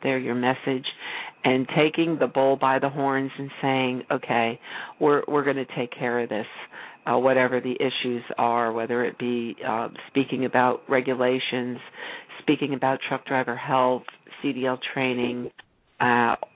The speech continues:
and missing truck drivers. This is all a part of it. So we hope you do come, uh, to the convention on the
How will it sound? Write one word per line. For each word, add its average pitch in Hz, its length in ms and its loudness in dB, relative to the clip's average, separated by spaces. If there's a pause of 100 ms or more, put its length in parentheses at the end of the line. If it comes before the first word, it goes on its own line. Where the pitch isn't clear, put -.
(380)
and 139 320 2
missing 160 440 2
truck 180 220 0
drivers. 113 440 -2 (240)
This 127 200 -2 (100)
is 120 140 -6
all 123 360 4
a - 40 -4
part 127 360 2
of 113 140 -2
it. 107 280 -4
So 123 220 -2 (420)
we 156 100 4
hope 151 260 0
you 139 120 0
do 139 180 -4
come, 135 500 -2
uh, 127 220 0 (180)
to 135 220 -4
the 127 240 -2
convention 123 600 -4 (400)
on 143 180 4
the 151 80 0